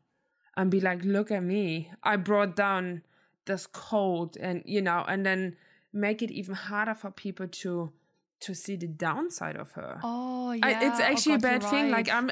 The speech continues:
Speaker 1: I'm thinking now, I hope there is no cult so she can bring it down, because then it's just gonna give her more fame.
Speaker 2: It's like, it's just a lot. And what I
Speaker 1: Yeah.
Speaker 2: wanted to, what I still wanna say though,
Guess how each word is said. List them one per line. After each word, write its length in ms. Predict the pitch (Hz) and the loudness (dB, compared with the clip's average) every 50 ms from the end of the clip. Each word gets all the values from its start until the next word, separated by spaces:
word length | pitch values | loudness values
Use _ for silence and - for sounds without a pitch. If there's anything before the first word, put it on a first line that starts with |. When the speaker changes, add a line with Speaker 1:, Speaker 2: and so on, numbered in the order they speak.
| - - | -2 0
Speaker 1:
I'm 200 | 226 240 254 254 | 0 0 0 0
thinking 340 | - 269 262 254 254 226 | 0 -2 -2 -2 -2 0
now, 220 | 233 247 262 262 247 | 0 2 2 2 2
I 80 | 233 | 2
hope 240 | 240 247 247 240 240 | 2 0 0 -2 -2
there 100 | 262 240 226 | -2 -4 -2
is 140 | 233 220 | -2 -4
no 220 | 233 226 226 214 208 | -4 -2 -4 -4 -6
cult 580 | - - - 262 269 294 285 233 226 220 - | -8 -4 -2 0 2 2 2 0 0 -2 -6
so 220 | - - - 214 214 | -8 -8 -6 -4 -4
she 160 | 220 - 233 | -4 -6 -8
can 200 | 226 - 220 214 | -8 -8 -8 -4
bring 220 | 202 214 214 208 | -4 -2 -2 -4
it 100 | 202 190 - | -6 -4 -2
down, 460 | 214 247 277 262 226 190 185 185 180 - - - - _ _ | 0 0 0 2 0 0 0 -2 -2 -6 -10 -20 -20 _ _
because 360 | - 214 214 - 226 214 196 190 | -8 -6 -4 -2 -2 -2 -2 0
then 200 | 220 220 220 220 | 0 0 0 -2
it's 100 | 214 214 | -4 -6
just 180 | 214 214 - - | -8 -10 -10 -8
gonna 340 | 208 202 202 196 190 185 - _ _ _ _ _ _ - | -8 -6 -4 -4 -4 -4 -8 _ _ _ _ _ _ -8
give 240 | 226 226 214 - | -6 -6 -6 -6
her 380 | - 202 190 185 180 190 185 - _ _ _ _ _ 208 | -6 -6 -4 -4 -6 -8 -10 -12 _ _ _ _ _ -4
more 280 | 208 214 208 214 214 | -2 0 2 0 0
fame. 560 | 214 - - 208 214 226 214 185 156 156 160 - _ _ _ _ _ _ _ - - | -2 -2 -2 0 0 0 0 -2 -4 -6 -10 -14 _ _ _ _ _ _ _ -10 -4
Speaker 2:
It's 200 | - 233 226 - | -2 0 0 2
like, 220 | - 302 285 269 269 - | 2 2 0 0 0 -2
it's 160 | 254 - - | -2 0 0
just 260 | 285 302 294 - - - 240 | 2 2 2 0 -2 -2 0
a 40 | |
lot. 320 | 226 208 202 202 202 196 - - - - | 2 4 4 4 2 0 -2 -4 -2 0
And 320 | 208 196 202 208 202 202 - - - - - _ _ _ _ | 0 0 2 0 -2 -2 -6 -14 -20 -20 -20 _ _ _ _
what 240 | - 214 220 220 233 | -6 -2 0 2 4
I 140 | 247 240 233 | 4 4 2
Speaker 1:
Yeah. 60 | - - - | 0 -2 -4
Speaker 2:
wanted 420 | - 196 196 202 202 220 240 240 - | -4 0 2 2 4 4 2 2 0
to, 440 | - - 240 220 220 214 196 180 - _ _ _ _ _ _ _ _ _ _ _ _ - - - - _ _ _ - | 0 2 2 4 4 4 2 0 -2 _ _ _ _ _ _ _ _ _ _ _ _ -20 -20 -20 -20 _ _ _ -4
what 220 | 214 220 247 269 | 0 0 2 2
I 80 | 294 320 | 2 0
still 320 | - - - 330 339 349 | -2 -2 -2 -4 -2 0
wanna 200 | 330 302 269 240 | 0 0 0 -2
say 360 | 240 - - 233 214 214 214 208 | -4 -4 -4 -2 -2 -2 -2 -4
though, 340 | 175 135 117 117 180 233 | -6 -6 -6 -6 -6 -8